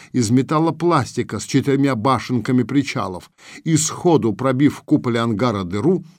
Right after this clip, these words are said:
ворвались внутрь стометровой длины сооружения. Через две минуты стало известно, что платформа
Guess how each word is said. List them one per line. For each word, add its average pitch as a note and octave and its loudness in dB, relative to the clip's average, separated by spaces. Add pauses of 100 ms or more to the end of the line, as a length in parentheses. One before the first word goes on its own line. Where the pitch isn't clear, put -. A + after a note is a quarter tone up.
(140)
ворвались G#2+ -2
внутрь C3+ 2 (180)
стометровой B2 0
длины G2+ -2
сооружения. F2+ -8 (1300)
Через B2+ 4
две B2 4
минуты B2 4
стало B2 0
известно, A#2 0 (180)
что - 0
платформа A#2+ -2